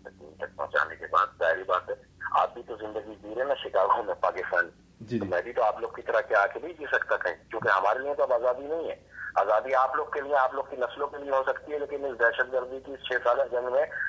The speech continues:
Speaker 1: ہماری اور ہماری نسلوں کی آزادی اس ملک میں نہیں ہے۔
Speaker 2: جی۔
Speaker 1: تو جس کی آزادی چلی جائے وہ کیا کرے گا؟
Speaker 2: کی بات سے ایک شعر یاد آ گیا، رائج ہے میرے دیس میں نفرت کا قاعدہ، رائج ہے میرے دیس میں نفرت کا قاعدہ،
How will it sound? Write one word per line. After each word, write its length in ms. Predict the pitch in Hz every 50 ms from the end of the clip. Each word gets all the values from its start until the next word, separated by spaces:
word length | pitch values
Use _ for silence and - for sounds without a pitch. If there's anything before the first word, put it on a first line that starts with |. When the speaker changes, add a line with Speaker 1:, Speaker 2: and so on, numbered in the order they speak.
| - - - - 110
Speaker 1:
ہماری 340 | 123 131 143 160 185 196
اور 80 | 196 190
ہماری 280 | 165 156 151 151 160 170
نسلوں 320 | 160 156 151 - 160 160
کی 140 | 156 - 156
آزادی 380 | 147 135 131 131 131 127 127 131
اس 240 | 123 110 - - 113
ملک 180 | 110 107 107
میں 100 | 101 92
نہیں 180 | 87 85 85 78
ہے۔ 60 | - - _ - _ _ _ _ _ _ _ _ 117
Speaker 2:
جی۔ 160 | 110 104 98 -
Speaker 1:
تو 80 | 98 95
جس 280 | 92 - - - - -
کی 80 | 151 127
آزادی 360 | 113 107 113 113 117 139 135 -
چلی 240 | 139 127 123 127 120
جائے 220 | 120 117 - 127 127
وہ 180 | 127 131 127
کیا 220 | 117 - 120 117 117
کرے 280 | 117 117 107 110 101
گا؟ 140 | 104 98 87
Speaker 2:
کی 60 | -
بات 220 | 131 131 127 135 143 -
سے 80 | - 160
ایک 120 | 151 147
شعر 300 | - - - 131 131 139
یاد 260 | 139 139 135 135 131
آ 80 | 127 127
گیا، 240 | 127 123 127 135 143 143 135 117
رائج 380 | 117 120 131 143 151 143 139
ہے 60 | 156
میرے 220 | 143 135 131 131 135
دیس 360 | 123 113 120 127 135 131 -
میں 140 | 139 139 139
نفرت 460 | 127 117 117 117 - 127 131 127 127
کا 100 | - 135
قاعدہ، 420 | 120 - 107 107 107 104 113 98 98 104 - - - _ - _ 120 104 107 113 110 113
رائج 400 | 120 127 135 139 131 127 135 139
ہے 140 | 147 151
میرے 240 | 147 135 117 117 117
دیس 340 | 117 110 120 135 143 139 -
میں 160 | 139 139 156
نفرت 440 | 160 143 117 113 113 - 135 139 -
کا 100 | - 131
قاعدہ، 440 | 120 - 113 113 110 110 123 127